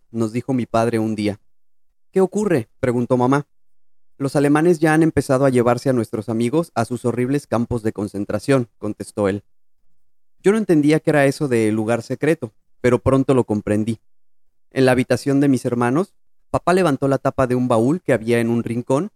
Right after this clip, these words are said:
y empujó el trasfondo del mueble, abriendo así un cuarto subterráneo lleno de provisiones y una cama matrimonial. Aquella primera noche fue catastrófica.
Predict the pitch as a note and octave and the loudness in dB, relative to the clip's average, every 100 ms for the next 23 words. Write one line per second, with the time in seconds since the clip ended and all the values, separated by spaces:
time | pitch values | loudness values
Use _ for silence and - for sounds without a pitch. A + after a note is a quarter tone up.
0 | _ _ C3+ C4+ B3 C3 C#3+ C#3+ E3 B2+ | _ _ -2 0 0 -2 2 2 2 0
1 | A2 - A#2+ A#2+ B2 B2 C#3 D#3 B2+ A2 | -2 -2 -4 0 2 2 2 2 0 -4
2 | - _ - A#2 C3 C#3 C#3+ - D3+ G3+ | -14 _ -4 -2 0 0 -2 -4 -8 -8
3 | - C3+ - C3 - C3+ A#2+ - A2 A#2 | -4 -4 0 -2 -2 -10 -10 -4 -2 0
4 | C3 E3 G3+ A2 - B2 C3 B2 A2 G#2 | 2 0 -2 -10 -2 0 0 0 -2 -4
5 | G#2 C3+ D3 F#3+ - - A#2 A#2+ A#2 A2+ | -4 -4 -2 -2 -6 -10 -4 -4 -4 -4
6 | A2 G#2 G2 G2+ G2+ F#2+ F#2 G2 _ _ | -4 -4 -6 -8 -6 -6 -8 -10 _ _
7 | _ _ _ _ _ _ - - B2 C#3 | _ _ _ _ _ _ -20 -6 -4 0
8 | D3+ - C3+ C3+ D#3 D3+ - F3 D#3 - | 0 0 0 0 0 -2 -2 -4 -2 -2
9 | - A#2 - C3 - - F#2+ | -4 -4 -2 -2 -2 -10 -14